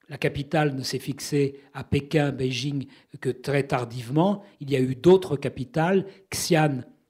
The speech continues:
là où il y a la, l'armée des guerriers endormis, a été une capitale très importante, Xi'an. Si un jour vous y allez, il faut absolument aller voir dans l'ancien temple de Confucius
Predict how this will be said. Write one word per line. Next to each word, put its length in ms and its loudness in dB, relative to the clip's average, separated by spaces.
là 140 -2
où 60 2
il 100 0
y 60 2
a 60 2
la, 200 0
l'armée 560 0
des 120 -2
guerriers 560 -2
endormis, 640 0
a 160 -2
été 240 2
une 160 0
capitale 560 0
très 240 2
importante, 540 0
Xi'an. 320 -10
Si 180 0
un 120 4
jour 260 4
vous 260 -2
y 60 6
allez, 400 4
il 60 -20
faut 80 -2
absolument 640 2
aller 200 2
voir 520 2
dans 80 -2
l'ancien 360 2
temple 360 0
de 100 -2
Confucius 920 0